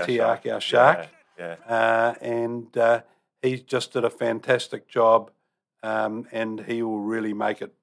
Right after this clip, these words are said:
Speaker 1: in my opinion, in Hong Kong.
Speaker 2: Yeah.
Speaker 1: Might take a couple of years,
Speaker 2: Yeah.
Speaker 1: but he will make it for sure.
Speaker 2: Yeah.
Speaker 1: And those, that mare Probably is one of the best mares that we've had,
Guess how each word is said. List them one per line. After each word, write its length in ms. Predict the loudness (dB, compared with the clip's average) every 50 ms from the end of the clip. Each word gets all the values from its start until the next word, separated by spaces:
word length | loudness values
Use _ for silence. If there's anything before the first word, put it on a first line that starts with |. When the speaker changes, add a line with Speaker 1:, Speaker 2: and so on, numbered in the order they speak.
| _ _ _
Speaker 1:
in 120 | -12 -10 -6
my 220 | -2 0 2 2 0
opinion, 540 | 0 -4 -8 -6 -6 -6 -8 -10 -12 -12 _ _ _ _ _ _ _ _ _ _
in 460 | -8 -6 -6 -6 -6 -8 -8 -10 -12 -14 _ _
Hong 240 | 2 2 2 2 0
Kong. 400 | 4 6 6 8 6 6 0 -6 _ _ _ _
Speaker 2:
Yeah. 80 | -20 -20 -4
Speaker 1:
Might 260 | 2 2 2 2 0 2
take 380 | 2 2 2 2 -2 -12 _ _ _ _ _ _ _ _ _ _ _ -20 _ _ _ _
a 40 | _ _
couple 220 | 0 0 0 -2 -6
of 60 | -4
years, 380 | -2 2 2 2 2 2 -4 -12 _ _ _ _
Speaker 2:
Yeah. 120 | -20 -8 0
Speaker 1:
but 180 | 0 0 0 0
he 140 | -4 -4 -2
will 120 | -4 -2
make 280 | 0 0 0 0 -2 -6
it 120 | -14 -16
for 80 | -14 -12
sure. 460 | -8 -2 0 0 0 0 -2 -4 -6 _ _ -12
Speaker 2:
Yeah. 140 | -12 -12 -12 _ _ _
Speaker 1:
And 160 | -10 -2 2 4
those, 280 | 4 4 4 0 -6 -14 _ _ _ _ _ _ _ _
that 240 | -4 -4 -4 -4 _ _ _ _ _ _ _
mare 240 | -6 -4 -2 -2 -2
Probably 520 | -4 2 4 4 4 4 2 -2 -4 -2
is 280 | -2 -2 -2 -4 -8 -6
one 140 | -4 -2 -2
of 80 | -2 -2
the 60 | -4
best 340 | -4 -4 -4 -4 -4 -8 -8
mares 340 | -4 -2 -2 -2 -4 -6 -8
that 160 | -10 -10 -10
we've 200 | -10 -12 -12 -6
had, 400 | -2 0 2 2 2 0 -2 -6